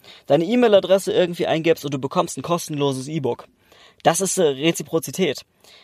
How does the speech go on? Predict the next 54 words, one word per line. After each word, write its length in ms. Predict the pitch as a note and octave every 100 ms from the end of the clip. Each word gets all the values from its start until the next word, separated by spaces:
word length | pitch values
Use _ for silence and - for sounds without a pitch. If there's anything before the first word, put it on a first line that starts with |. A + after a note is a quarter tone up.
| _
Natürlich 600 | - C#3+ D3 C4 C4 A3+
kann 140 | - F#3
man 140 | F3
hier 160 | F3+ D#3+
auch 80 | D#3+
sagen, 260 | E3+ F3+
ja 160 | E3+ E3
gut, 220 | E3 E3+
du 40 |
bezahlst 460 | D3+ - E3+ E3+ -
ja 60 | D#3
mit 180 | D3
deinen 240 | C#3+ C#3 C3+
Daten, 480 | A2+ D3+ - G#3 - _ _ _
weil, 460 | A#2+ C3 D#3+ G#3 D#3
und 80 |
ich 100 | C3 D3+
meine 120 | F3
das 160 | E3
gar 140 | - D#3+
nicht 140 | D3+
negativ, 420 | E3+ D#3+ C#3+ C3+
wenn 100 | C3+
ich 80 | C3+
jetzt 140 | C3 C3
sage, 220 | C3 B2+
du 80 | B2+
bezahlst 360 | - C3 B2+
mit 120 | C3 C3
deinen 200 | A#2+ B2
Daten, 260 | B2 C#3
sondern 320 | C3+ C3 B2+
es 120 | B2 -
ist 120 | -
halt 120 | B2+
ganz 280 | C3+ C#3 C3+
wertneutral. 720 | C3+ D#3 B2+ - B2 C#3 E3+ - -
So, 160 | - C#3+
du 80 | B2+
bezahlst 400 | C3 C#3 C#3+ D3
halt 100 | C3
in 80 | B2+
dem 160 | C#3+
Fall 180 | C#3+ C#3+
nicht 140 | C3+
mit 100 | B2+
Geld, 220 | C#3 D#3 E3+
sondern 160 | C3
du 60 | A#2+
bezahlst 320 | A#2+ C3 B2+
mit 100 | A#2+
deinen 200 | A#2+ A#2+
Daten, 340 | B2+ D#3 D#3
weil 260 | C3 C3+